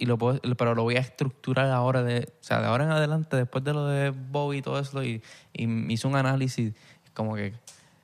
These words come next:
cabrón, o sea, el watch time también es como que, eh, interesante, como que si, yo pienso que si tú puedes crear este personaje que, que la gente ame tu personalidad y que vea tus clips y se estén juqueados en tus clips y tú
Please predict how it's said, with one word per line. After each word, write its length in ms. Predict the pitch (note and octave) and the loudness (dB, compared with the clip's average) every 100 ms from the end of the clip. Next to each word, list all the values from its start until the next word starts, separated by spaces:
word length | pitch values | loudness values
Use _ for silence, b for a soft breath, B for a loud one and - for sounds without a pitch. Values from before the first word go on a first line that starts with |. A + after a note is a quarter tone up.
| B _ | B _
cabrón, 420 | - A2 B2+ C#3 C3 | -6 -2 0 2 2
o 40 | |
sea, 220 | A#2+ A2+ | 4 4
el 60 | A2 | 4
watch 240 | A2+ C3+ - | 4 2 2
time 240 | C#3 C3+ C3 | 0 0 0
también 500 | A#2 A#2 C3 C3+ B2+ | 0 2 2 2 0
es 120 | B2 | 0
como 300 | B2+ C3 C3 | 0 0 0
que, 500 | B2 B2 A#2+ A#2 A2 B B B - | 0 0 2 0 -2 B B B -4
eh, 420 | A2+ A2 G#2 G#2+ | 0 2 0 0
interesante, 720 | A2+ C3 C3 B2+ B2 A#2 A2 | 0 2 2 2 0 0 -4
como 240 | G#2+ G#2 G2+ | -4 -2 -2
que 160 | G#2 G2 _ _ _ | -4 -6 _ _ _
si, 180 | - - | -10 -2
yo 140 | A#2 A2+ | 0 2
pienso 240 | B2+ C#3+ | 0 0
que 120 | C3 | -2
si 120 | B2 A#2 | -2 -4
tú 440 | - B2+ C#3+ - - | -2 0 2 0 0
puedes 280 | C3 C#3 C#3+ | 2 2 0
crear 300 | - C3 C3 | 0 2 2
este 260 | C3 - C3 | 0 -2 -2
personaje 560 | C3 B2+ B2+ C#3+ B2+ | -2 -2 -2 -2 -4
que, 300 | - A2 G#2+ - B B - | -2 -2 -4 -6 B B -4
que 320 | G#2+ G#2 G2+ G2 - | 0 2 0 -4 -4
la 160 | A2 A2 | 0 2
gente 680 | G#2+ A2 B2+ B2 B2 B2 - _ - | 2 2 2 2 2 0 -6 _ 2
ame 320 | A#2 B2 A#2 | 4 4 4
tu 120 | A#2 | 2
personalidad 640 | A2+ A2 A2+ A2 A2 A2+ | 0 0 0 2 2 0
y 140 | A2 A2 | 0 -2
que 220 | A2 G#2+ | 0 0
vea 220 | G#2+ A2+ | 2 0
tus 120 | B2+ | 0
clips 320 | B2 C3 B2 A#2+ | -2 0 0 0
y 100 | A2+ | -4
se 180 | - A2+ | -2 -4
estén 260 | - A2+ | 0 2
juqueados 400 | B2 B2 B2 B2 | 4 4 2 2
en 100 | A#2+ | 2
tus 120 | A#2+ | -2
clips 260 | - B2 A2+ | -2 -2 -2
y 80 | A2 | -2
tú 240 | A#2+ B2 | 0 -2